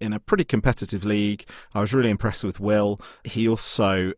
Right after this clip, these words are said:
took on board an, a number of comments that we made to him, um, and is really key to, to listen and learn and improve, and he's definitely gonna be another one for the future.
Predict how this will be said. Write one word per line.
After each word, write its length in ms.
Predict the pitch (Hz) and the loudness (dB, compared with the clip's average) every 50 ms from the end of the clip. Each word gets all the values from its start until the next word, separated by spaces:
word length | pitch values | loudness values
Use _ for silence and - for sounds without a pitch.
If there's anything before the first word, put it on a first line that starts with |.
| _ - | _ -8
took 220 | - - - - | -6 -4 -2 -2
on 100 | 107 95 | -2 -2
board 320 | 90 - 104 101 101 95 | 0 0 0 2 2 0
an, 120 | 98 92 107 | 0 -2 -4
a 140 | - - 110 | -4 -2 -2
number 200 | 110 104 104 98 | -2 -2 -2 -4
of 100 | - - | -4 -2
comments 320 | - 139 127 123 110 - | -2 0 0 0 -2 -4
that 80 | - 107 | -6 -4
we 80 | 104 | -2
made 260 | 110 117 123 123 117 - | 2 4 4 4 4 2
to 100 | - 113 | 0 0
him, 280 | 113 117 117 110 110 - - - - - _ - | 2 2 2 2 0 -4 -8 -18 -18 -16 _ -6
um, 300 | 110 104 98 98 101 - | -4 -4 -2 -4 -4 -4
and 160 | - 113 104 | -4 -2 -2
is 220 | 104 101 - - - _ _ - | -2 -2 -6 -8 -10 _ _ -8
really 340 | 110 113 117 120 117 110 | -2 2 4 4 4 4
key 320 | 107 - - 117 117 107 104 | 0 -2 -2 -2 0 0 -2
to, 380 | - - 117 104 92 90 95 | -4 -4 -2 -2 -2 -2 -4
to 160 | - - - 98 | -4 -4 -2 0
listen 440 | 101 117 117 - - 120 107 104 | 0 0 0 0 0 0 2 2
and 220 | 104 92 82 90 95 | 0 -2 -2 -2 0
learn 380 | 104 107 107 104 104 104 98 | 2 2 4 4 2 2 0
and 160 | 101 98 92 95 | -2 -2 -4 -6
improve, 640 | 95 - - - 104 101 101 101 98 92 - - - - - - - | -6 -4 -2 -2 0 0 0 0 -2 -4 -8 -14 -20 -20 -20 -14 -8
and 160 | - 98 101 | -6 -4 -4
he's 180 | 95 110 110 - | -2 -4 -4 -2
definitely 460 | - 117 - - 113 98 87 - 98 | -2 -2 -2 -2 -6 -6 -6 -8 -8
gonna 200 | - 110 98 92 | -6 -4 -4 -4
be 120 | - 101 95 | -4 -4 -4
another 260 | 95 98 98 101 98 | -2 -2 -4 -4 -6
one 160 | 95 98 98 | -6 -6 -8
for 140 | - - 95 | -8 -10 -12
the 60 | 95 | -12
future. 560 | - - - 139 131 - - - 131 120 117 | -10 -8 -6 -6 -6 -4 -2 0 0 0 -2